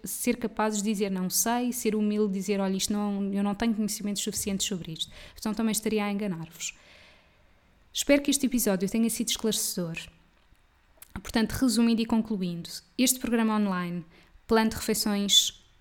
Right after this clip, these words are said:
Equilibradas, vai estar sempre disponível. No entanto, poderá, hum, haver alturas em que as minhas vagas estejam cheias e eu não vos possa receber. De qualquer das formas, eh,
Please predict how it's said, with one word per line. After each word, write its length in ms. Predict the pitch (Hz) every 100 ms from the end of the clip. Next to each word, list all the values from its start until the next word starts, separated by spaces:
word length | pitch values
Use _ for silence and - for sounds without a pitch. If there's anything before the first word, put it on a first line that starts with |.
| -
Equilibradas, 920 | 208 226 208 202 180 175 180 - - - - _ _ _ _ _ -
vai 260 | 190 226 220
estar 460 | 220 - 220 196 196 - - -
sempre 400 | - - 240 226
disponível. 720 | - - 220 202 196 185 208 254
No 200 | 226 226
entanto, 360 | 226 214 202
poderá, 540 | - 208 226 214 196 - 208 202 196 190
hum, 300 | 190 185 185 -
haver 240 | 208 220 214
alturas 480 | 214 220 208 202
em 140 | 214 208
que 480 | 208 226 208 196 - - _ 214
as 120 | 190
minhas 220 | 214 214
vagas 340 | 202 202 190
estejam 300 | - 202 208
cheias 440 | 196 - 196 196 190
e 60 |
eu 100 | 214
não 140 | 214 208
vos 160 | 208
possa 340 | - 202 190 185
receber. 440 | - - 208 240
De 340 | - - - -
qualquer 280 | 226 233
das 140 | 220 -
formas, 680 | - 220 208 190 185 - -
eh, 380 | 208 202 196